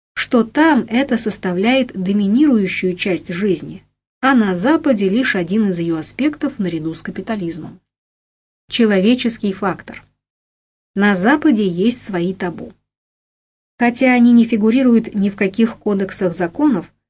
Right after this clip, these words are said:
нарушение их карается обществом самым беспощадным образом. Одним из таких табу является правда о национальных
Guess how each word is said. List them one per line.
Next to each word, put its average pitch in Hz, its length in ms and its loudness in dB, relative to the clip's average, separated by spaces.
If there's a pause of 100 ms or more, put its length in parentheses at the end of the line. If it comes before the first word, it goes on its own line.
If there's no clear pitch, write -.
(340)
нарушение 240 720 2
их 262 220 0
карается 247 500 0
обществом 247 800 -2
самым 202 460 0
беспощадным 208 720 -2
образом. - 440 -8 (480)
Одним 202 420 2
из 185 100 -2
таких 185 340 -6
табу 202 400 0 (460)
является 285 500 2
правда 254 560 0
о 208 60 -2
национальных 196 880 -2